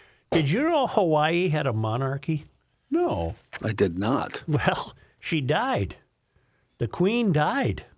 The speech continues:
Speaker 1: Her name was Abigail Kanoki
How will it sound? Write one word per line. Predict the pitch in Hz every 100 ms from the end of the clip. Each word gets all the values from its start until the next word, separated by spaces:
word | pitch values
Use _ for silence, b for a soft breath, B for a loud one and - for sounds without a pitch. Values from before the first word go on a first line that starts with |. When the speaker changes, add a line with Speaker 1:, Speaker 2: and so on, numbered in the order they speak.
| _ _ _ _ _ _ _ -
Speaker 1:
Her | 143
name | 160 196 190
was | 139 101 165
Abigail | 160 196 202 185 190 196 196 - _ _ _ _ _ _ _ _ _ _ _ -
Kanoki | 156 135 156 208 156 135